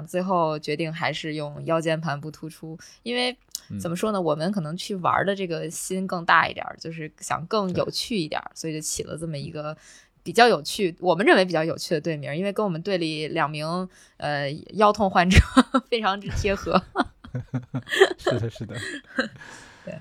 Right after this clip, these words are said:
Speaker 1: 然后我，我们这个队大概就是我跟南哥的朋友们一起组成的，然后原本应该是三女两男的这么一个队伍，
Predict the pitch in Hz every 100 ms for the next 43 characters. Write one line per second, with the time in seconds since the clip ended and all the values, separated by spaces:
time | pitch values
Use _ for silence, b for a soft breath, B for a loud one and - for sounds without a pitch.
0 | - b - 185 214 180 - - 170 190
1 | 240 220 214 214 190 185 180 175 170 175
2 | 165 160 - - - - - 101 170 185
3 | 226 175 233 240 196 143 143 185 160 143
4 | 139 170 170 147 147 147 - - 135 -
5 | - 165 175 165 208 208 - 175 180 170
6 | 180 - 160 151 170 214 214 196 196 170
7 | 156 131 160 170 160 139 - 151 98 -